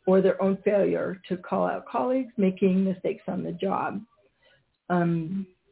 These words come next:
and then, um, and then they allowed some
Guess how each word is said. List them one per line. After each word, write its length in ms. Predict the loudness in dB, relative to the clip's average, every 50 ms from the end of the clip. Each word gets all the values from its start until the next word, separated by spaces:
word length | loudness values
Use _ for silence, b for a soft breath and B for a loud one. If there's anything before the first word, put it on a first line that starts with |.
| _ _ _ _ _ _ _ _ _ _
and 300 | 4 4 6 4 4 4
then, 420 | 4 4 4 4 2 2 0 -2 -4 -4 -4
um, 480 | -4 -2 -2 -2 -2 -2 -4 -6 -8 -6 _
and 160 | 0 2 4
then 160 | 4 4 4 4
they 200 | 4 4 4 4
allowed 380 | 2 2 0 -2 -4 -6 -8 -10 -6 -4
some 280 | -4 -2 -4 -6 -8